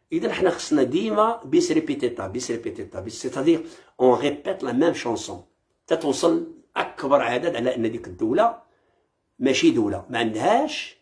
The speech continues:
ماشي مؤسساتيه، ما عندهاش لي انستيتيسيون دان ايطا. سي اون غروند كازيرن فيها اون غروند بريزون. ال-، والرياضي يديرها، كاع الرياضه اللي ربح شي ميداليه يديرها.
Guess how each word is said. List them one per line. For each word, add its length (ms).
ماشي 240
مؤسساتيه، 800
ما 100
عندهاش 300
لي 180
انستيتيسيون 580
دان 200
ايطا. 360
سي 300
اون 120
غروند 320
كازيرن 640
فيها 500
اون 160
غروند 260
بريزون. 400
ال-، 380
والرياضي 560
يديرها، 360
كاع 160
الرياضه 360
اللي 140
ربح 140
شي 160
ميداليه 680
يديرها. 520